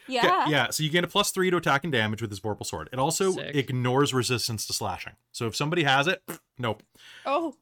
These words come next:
Speaker 1: When you use this weapon to attack a
Speaker 2: Wait.
Speaker 1: creature that has at least one head and roll a twenty, the attack, on the attack roll, you cut off one of the creature's heads.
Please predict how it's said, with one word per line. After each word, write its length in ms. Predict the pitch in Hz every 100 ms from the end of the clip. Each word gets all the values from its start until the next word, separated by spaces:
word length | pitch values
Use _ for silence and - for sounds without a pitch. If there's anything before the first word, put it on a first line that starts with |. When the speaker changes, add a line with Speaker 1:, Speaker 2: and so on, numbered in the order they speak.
| -
Speaker 1:
When 140 | 131
you 60 | 147
use 200 | 214 240
this 120 | 214
weapon 220 | 226 214
to 60 | 190
attack 240 | 185 196
a 20 |
Speaker 2:
Wait. 80 | 175
Speaker 1:
creature 280 | 165 175 185
that 100 | 131
has 160 | 127
at 60 | 117
least 160 | 131 165
one 160 | 156
head 180 | 160 160
and 100 | 165
roll 140 | 139 185
a 60 |
twenty, 260 | 190 123 127
the 100 | 139
attack, 400 | 135 135 135 - - _
on 120 | 127
the 100 | 127
attack 300 | 131 131 110
roll, 200 | 98 104
you 140 | 135 165
cut 220 | - 165
off 160 | 165 156
one 120 | 139
of 60 | 135
the 60 |
creature's 360 | - 123 135 -
heads. 360 | 123 80 -